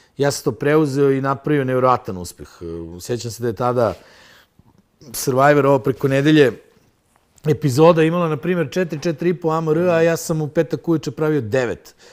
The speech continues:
sa svojom specijalnom emisijom. I, i kad je z-, gotov Survivor bio, a, onda su došli, ovaj, direktorka produkcije T V Prva, Zlata Kalić, me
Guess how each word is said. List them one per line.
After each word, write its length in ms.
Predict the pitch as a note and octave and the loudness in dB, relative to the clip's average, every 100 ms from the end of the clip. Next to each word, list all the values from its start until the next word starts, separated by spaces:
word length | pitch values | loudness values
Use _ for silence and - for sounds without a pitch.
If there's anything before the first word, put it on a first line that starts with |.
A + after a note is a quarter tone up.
| - _ | -20 _
sa 180 | - A#2+ | -10 -8
svojom 220 | B2 B2 | -6 -6
specijalnom 440 | G#2+ A#2+ - A2+ | -4 -6 -4 -6
emisijom. 480 | G#2+ G2+ - F#2+ E2 | -6 -8 -8 -10 -8
I, 60 | G2+ G#2+ A2 A2 | -8 -6 -6 -6
i 120 | A#2+ | -10
kad 220 | A2 C3 | -4 -4
je 140 | B2+ C3+ | -2 -2
z-, 160 | A#2+ | -4
gotov 320 | B2 D3+ E3+ G#3 | 2 2 4 0
Survivor 480 | - D#3 F3 F#3+ | 4 6 6 6
bio, 380 | C#3+ F3+ G#3 F3 - - - - - - C#3 | 4 6 8 8 6 -6 -20 -20 -20 -18 -6
a, 160 | D3+ D3 | -2 0
onda 220 | D3+ E3+ | 0 0
su 140 | - | -2
došli, 460 | C#3+ D3+ D3+ C#3+ B2 | 2 2 2 -2 -2
ovaj, 380 | A#2+ A2+ A#2 A2+ A2+ A2 G#2 F#2+ F#2+ G2+ C3 D3+ E3 E3 C3+ | 0 0 0 0 0 -2 -6 -10 -14 -18 -20 -20 -20 -20 -18
direktorka 500 | G#2+ C#3+ D3+ C3+ A#2 | -4 -2 -2 -2 -6
produkcije 580 | C3 C3 C#3 - D#3 A2+ | -4 -4 -4 0 0 0
T 120 | C3+ | -2
V 80 | A#2+ | -2
Prva, 300 | C#3+ D3 B2 | -2 -2 0
Zlata 280 | A#2 A#2+ G2+ | -4 -6 -6
Kalić, 420 | B2+ C3+ C3+ - | -2 -2 -2 -6
me 200 | A2 | -8